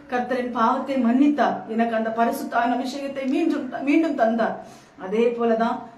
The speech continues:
தாவீது ராஜாவும் வாழ்க்கையில் ஒரு மீறுதல் செய்தார். ஆனால் அவர் அந்த சங்கீதம் ஐம்பத்தி ஒன்றாம் அதிகாரத்திலே மிகவும் பாரத்தோடு ஆண்டவர் சமூகத்தில் இருந்து ஜெபித்த பொழுது கர்த்தர் அந்த பரிசுத்த ஆவியின் அபிஷேகத்தை கொடுத்தார்.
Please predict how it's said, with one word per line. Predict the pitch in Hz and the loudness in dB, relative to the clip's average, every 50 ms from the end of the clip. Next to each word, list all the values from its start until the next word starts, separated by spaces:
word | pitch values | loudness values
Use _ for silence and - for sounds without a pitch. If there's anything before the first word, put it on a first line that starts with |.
| - - - | -20 -16 -8
தாவீது | 202 190 196 208 233 247 233 240 226 | -4 -2 0 0 0 -2 0 0 0
ராஜாவும் | 220 214 214 247 233 233 240 | 0 0 0 0 0 0 0
வாழ்க்கையில் | 233 208 208 226 220 - 247 240 233 | -2 -2 -2 -2 -2 -2 0 0 0
ஒரு | 226 220 | 0 0
மீறுதல் | 220 226 247 233 233 240 247 | 0 0 -2 -2 -2 -4 -4
செய்தார். | - 247 233 240 233 226 226 240 233 - - - - - - - - | -2 -2 -2 0 2 2 2 2 0 -4 -8 -14 -18 -20 -20 -12 -8
ஆனால் | 190 208 220 226 226 | -6 -2 0 0 0
அவர் | 220 220 220 233 | 0 0 0 0
அந்த | 226 220 226 | 0 0 0
சங்கீதம் | 226 - 226 226 226 233 254 233 190 202 214 220 233 | 0 -2 0 0 0 2 2 2 0 0 2 2 2
ஐம்பத்தி | 247 | 2
ஒன்றாம் | 254 240 254 247 233 233 247 226 202 202 214 | 0 0 0 0 0 0 0 0 -2 -2 -2
அதிகாரத்திலே | 226 254 247 247 233 233 247 233 - 247 247 254 262 262 - - - - - - - | -2 0 2 2 2 2 0 -2 -2 0 0 0 0 -2 -6 -10 -16 -20 -20 -20 -16
மிகவும் | - 208 233 240 220 277 277 294 294 302 294 285 | -12 -8 -6 2 6 6 8 8 6 4 4 4
பாரத்தோடு | 269 - 277 277 277 277 277 277 277 277 - | 4 4 6 4 4 4 4 4 4 4 4
ஆண்டவர் | - - 233 233 254 269 269 - | 4 2 2 2 0 0 -2 0
சமூகத்தில் | 262 233 254 254 254 254 262 240 | 0 2 2 2 0 0 0 0
இருந்து | 262 240 240 240 220 240 233 | 0 0 -2 -2 -2 -2 -2
ஜெபித்த | 233 - - 269 233 | -2 0 -2 0 0
பொழுது | 233 254 262 254 - 269 277 - - - - - - - | 0 0 0 0 0 -2 -4 -6 -10 -14 -18 -20 -12 -8
கர்த்தர் | 214 202 196 202 226 226 | -6 -4 -4 -2 -2 0
அந்த | 220 220 | 0 0
பரிசுத்த | 202 - 214 226 - 269 247 - 254 | 0 0 0 0 0 -4 -4 -4 -2
ஆவியின் | 240 240 233 226 208 | -2 0 0 -2 -4
அபிஷேகத்தை | 214 240 233 - 254 233 240 233 220 220 220 220 | -4 -6 -6 -4 -2 -2 -2 -2 -2 -4 -4 -2
கொடுத்தார். | 226 - 240 - - 233 233 233 233 233 | -2 -2 -2 0 2 4 4 4 4 2